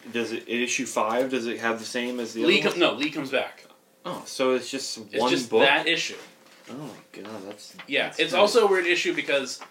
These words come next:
Speaker 2: so Cindy is hanging out with the Fantastic Four, and Mister Fantastic's doing some tests on her, and nothing, and, like, everything's normal about her. I mean, you know, she's a spider person, but everything else is pretty normal. And he's sitting there, and he's like, "Cindy, do you have a,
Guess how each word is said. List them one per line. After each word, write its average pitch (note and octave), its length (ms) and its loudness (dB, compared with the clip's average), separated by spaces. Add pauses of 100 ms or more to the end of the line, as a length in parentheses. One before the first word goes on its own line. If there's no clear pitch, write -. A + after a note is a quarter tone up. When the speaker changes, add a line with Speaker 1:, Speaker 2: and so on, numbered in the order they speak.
(240)
Speaker 2:
so - 160 -2
Cindy F#3+ 640 -2
is D#3 160 -2
hanging D#3+ 220 2
out D#3+ 100 2
with D3+ 80 -6
the - 60 -14
Fantastic C#3+ 380 -8
Four, G2+ 280 -4 (600)
and B2 240 -2
Mister C#3 220 -4
Fantastic's C#3+ 500 0
doing C3 180 -6
some B2+ 140 -8
tests A#2 340 -4
on G#2+ 220 -8
her, G#2 80 -6
and A2+ 420 -2 (140)
nothing, C#3+ 400 -2
and, C#3 80 -4
like, C3 160 0
everything's G3+ 320 2
normal C#3+ 360 4
about G#2 240 -2
her. - 120 -12 (240)
I A#2+ 60 -8
mean, A#2 200 -4
you B2 80 -4
know, G2 80 -8 (160)
she's B2 160 -12
a - 20 -12
spider A#2+ 260 0
person, A2 280 -8
but A#2+ 100 -2
everything D#3 260 2
else D3+ 180 0
is - 40 -16
pretty A#2 200 -4
normal. A2 400 -6 (500)
And C3 460 2 (920)
he's F#3 260 -4
sitting D4 220 0
there, D#3+ 120 4
and D3+ 80 2
he's C#3 120 -4
like, C#3 260 2 (280)
"Cindy, G#3+ 340 -2
do D#3 100 -2
you F3+ 120 6
have F#4+ 40 2 (100)
a, A3 40 -8